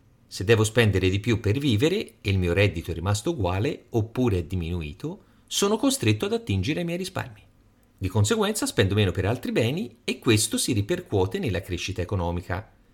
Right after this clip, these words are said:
In poche parole, un gatto che si morde la coda. In economie fortemente colpite dalla pandemia, il rialzo dei tassi viene visto come benzina sul fuoco.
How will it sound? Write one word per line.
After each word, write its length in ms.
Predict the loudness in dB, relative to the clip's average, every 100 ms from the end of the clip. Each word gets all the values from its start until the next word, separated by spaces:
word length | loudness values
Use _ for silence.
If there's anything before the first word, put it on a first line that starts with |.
| _ -8
In 120 | -2
poche 220 | 0 2
parole, 460 | 0 -2 -4 -8 -6
un 160 | -4
gatto 280 | -2 -4 -6
che 100 | -8
si 120 | -4
morde 240 | -4 -6 -8
la 140 | -8
coda. 280 | -10 -16 -18 _ _ _ _ _ _ _ _ 0
In 120 | 2
economie 480 | 2 2 2 2 2
fortemente 480 | 0 2 0 0
colpite 400 | -2 -4 -4 -6
dalla 180 | -4 -6
pandemia, 640 | -8 -6 -4 -6 -6 -10 -12 -6
il 160 | -2 2
rialzo 480 | 2 2 0 -2
dei 100 | -2
tassi 480 | -2 -2 -4 -8 -8
viene 220 | -6 -6 -4
visto 460 | -6 -6 -10 -10
come 240 | -2 0 2
benzina 420 | 0 -2 -4 -4
sul 160 | -6
fuoco. 320 | -8 -14 -18